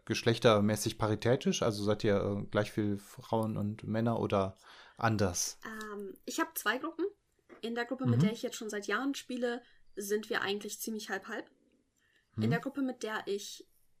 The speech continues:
Speaker 2: jetzt Curse of Strahd angefangen habe zu spielen, sind wir insgesamt vier Leute und wir sind alle weiblich.
Speaker 1: Mhm. Ah ja. Und, äh, beim Curse of Strahd, da bist du auch wieder Spielleiterin?
Speaker 2: Ja, genau.
Speaker 1: Mhm.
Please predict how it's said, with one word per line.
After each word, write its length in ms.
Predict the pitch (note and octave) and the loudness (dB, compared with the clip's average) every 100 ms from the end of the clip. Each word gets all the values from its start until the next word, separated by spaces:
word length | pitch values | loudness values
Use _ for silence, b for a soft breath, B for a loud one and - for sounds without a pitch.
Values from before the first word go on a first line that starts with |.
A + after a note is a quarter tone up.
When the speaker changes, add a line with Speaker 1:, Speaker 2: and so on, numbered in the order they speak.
| _ | _
Speaker 2:
jetzt 300 | - G#3 - | -8 -6 -4
Curse 200 | - G#3+ | -6 -8
of 60 | G#3+ | -8
Strahd 260 | - B3 - | -2 -2 -2
angefangen 480 | D#4+ D#4 D4+ C#4+ C#4 | -4 -4 -4 -4 -4
habe 160 | C#4 | -4
zu 120 | - C4+ | -6 -10
spielen, 420 | - B3 C4 B3+ b b b | -10 -6 -4 -6 b b b
sind 240 | - G#3+ A3 | -6 -6 -4
wir 80 | |
insgesamt 400 | G#3+ G#3 G3+ G#3 | -6 -2 -2 -2
vier 140 | - G#3 | -4 -4
Leute 260 | G#3+ G#3+ | -2 -4
und 60 | G3 | -6
wir 80 | G#3 | -10
sind 120 | - | -12
alle 200 | E3 E3 | -10 -10
weiblich. 420 | E3 - - - _ _ _ _ _ _ _ _ - | -10 -12 -18 -20 _ _ _ _ _ _ _ _ -4
Speaker 1:
Mhm. 260 | G2 A#2+ | -2 0
Ah 100 | E3 | 0
ja. 220 | C3+ F2+ - B B B | 2 0 -2 B B B
Und, 600 | - C3+ C3 B2+ B2 A#2+ - | 4 8 12 10 8 2 0
äh, 260 | B2+ A#2 A2+ | 4 6 6
beim 240 | G#2+ G#2+ | 6 4
Curse 260 | A2 B2+ A2+ | 4 4 4
of 80 | |
Strahd, 380 | - - A#2 D3 | 0 6 6 10
da 80 | D3+ | 8
bist 300 | A#2 B2+ - | 8 2 4
du 60 | A2 | 2
auch 120 | A#2 | 4
wieder 140 | C3 | 2
Spielleiterin? 640 | A#2+ - C3 D#3+ E3+ F3+ A#3 | 2 0 2 4 2 2 0
Speaker 2:
Ja, 140 | A3 | -4
genau. 220 | G#3+ F#3+ - _ _ _ _ _ _ _ - | -6 -10 -12 _ _ _ _ _ _ _ -2
Speaker 1:
Mhm. 260 | G2 A#2+ | 0 0